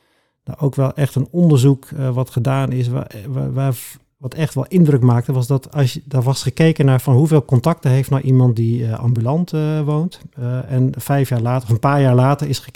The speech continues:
nog eens ge-, naar diezelfde persoon gevraagd van hoeveel mensen zijn er nu van betekenis in jouw leven? En met alle goede bedoelingen ten spijt van alle instanties en begeleiders, eh,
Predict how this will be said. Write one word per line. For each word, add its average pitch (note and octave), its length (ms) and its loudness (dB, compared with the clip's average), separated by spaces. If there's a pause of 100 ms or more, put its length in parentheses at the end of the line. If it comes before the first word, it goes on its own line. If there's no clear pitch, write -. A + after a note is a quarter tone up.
nog B2+ 160 2
eens B2+ 140 -2
ge-, - 180 -14
naar B2+ 160 0
diezelfde C3+ 360 0
persoon C3+ 320 0
gevraagd C3 300 -4
van C3 120 2
hoeveel D#3 220 4
mensen C#3 320 2
zijn C3 140 2
er C3+ 80 2
nu C#3+ 120 4
van C3+ 160 0
betekenis D3 480 0
in C3+ 120 -2
jouw A#2+ 200 0
leven? C3+ 340 -6 (1000)
En B2 260 -4
met B2+ 200 -4
alle F#3 240 2
goede D3+ 300 2
bedoelingen C3+ 440 2
ten B2+ 140 -2
spijt A#2+ 340 -8
van C3 160 -6
alle D#3+ 220 0
instanties B2 680 -2
en A#2 140 -4
begeleiders, C#3 680 -4
eh, - 100 -20